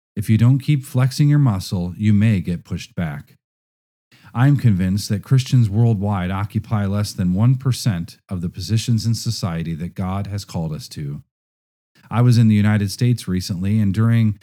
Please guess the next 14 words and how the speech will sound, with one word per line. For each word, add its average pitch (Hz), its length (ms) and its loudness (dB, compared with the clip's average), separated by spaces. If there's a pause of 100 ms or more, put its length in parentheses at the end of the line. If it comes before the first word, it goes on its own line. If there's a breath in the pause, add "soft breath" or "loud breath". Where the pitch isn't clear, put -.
(140 loud breath)
a 95 80 -2
break 113 400 2
in 92 80 0
my 92 160 -2
schedule, 107 560 -2
I 104 80 -2
was 104 180 0
watching 98 400 -2
Doctor 95 360 -4
Phil, 120 500 -2 (300 soft breath)
Montel 123 460 2
Williams, 92 580 -2 (400)
and 101 140 0
Oprah. 87 500 -4